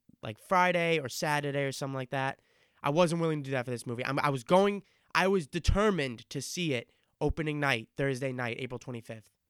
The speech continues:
So I went, thank God I wasn't at work. Uh, I didn't have to go into work till, like, three. And thank God, because if I was at work, I would have been crawling out of my skin with anxiety.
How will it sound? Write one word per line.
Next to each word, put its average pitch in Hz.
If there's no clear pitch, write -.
So 180
I 165
went, 170
thank 240
God 185
I 170
wasn't 156
at 143
work. 143
Uh, 127
I 135
didn't 160
have 156
to 143
go 151
into 139
work 139
till, 131
like, 120
three. 135
And 151
thank 233
God, 127
because 131
if 156
I 202
was 233
at 170
work, 160
I 151
would 165
have 147
been 160
crawling 196
out 175
of 170
my 151
skin 151
with 127
anxiety. 127